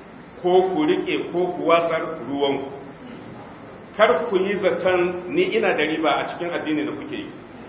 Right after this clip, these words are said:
Shi ne ƙarshen aya. "Al-, alhamdulillahi allazi lam yattakhiz walada." Allah ba shi da ɗa. "Wa lam yakul lahu sharikun fil mulki," kuma Allah bai da abokin tarayya a mulkinsa. "Wa lam yakul lahu waliyyun min az-zulli," kuma Allah bai da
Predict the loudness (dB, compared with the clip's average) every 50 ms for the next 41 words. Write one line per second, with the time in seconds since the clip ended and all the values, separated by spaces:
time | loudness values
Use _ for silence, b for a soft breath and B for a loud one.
0 | -16 -14 -10 -4 0 2 2 2 2 0 -2 -2 -2 2 2 4 4 2 0 -4
1 | -6 -10 -12 -16 -16 -18 -18 -20 -20 -20 -20 -20 -18 -12 -6 -4 -2 -2 -2 -4
2 | -4 -2 0 0 0 0 0 -2 -2 -2 -2 -4 -4 -4 -2 0 0 0 2 2
3 | 2 2 2 2 0 -2 -2 -4 -4 -4 -6 -6 -2 2 4 4 4 4 2 0
4 | 0 0 0 0 0 0 0 -2 -4 -4 0 2 2 2 2 2 -2 -4 -8 -10
5 | -12 -14 -16 -16 -18 -10 -2 0 2 4 6 6 6 6 6 4 4 2 0 0
6 | -2 0 2 2 2 2 0 -2 -6 -10 -14 -16 -16 -16 -18 -18 -18 -20 -20 -20
7 | -18 -16 -10 -4 0 0 4 4 4 6 6 4 4 4 4 2 2 2 2 0
8 | 0 0 0 0 0 0 0 -2 -2 -4 -2 -2 -2 -2 -2 -4 -4 -4 -2 0
9 | 0 0 2 4 4 4 4 4 2 2 2 0 0 -2 -4 -4 -6 -4 0 0
10 | 2 2 4 2 2 2 0 -2 -4 -4 -6 -6 -6 -2 0 0 0 0 0 -2
11 | -6 -10 -12 -14 -16 -18 -18 -14 -6 -2 0 2 4 4 4 6 4 4 4 4
12 | 2 0 2 0 0 0 -2 -2 2 4 4 4 2 0 -4 -4 -4 -2 -2 0
13 | 0 0 0 2 2 2 2 0 -2 -4 -4 -4 -4 -4 -4 -4 -2 0 2 2
14 | 2 4 4 4 4 4 4 4 4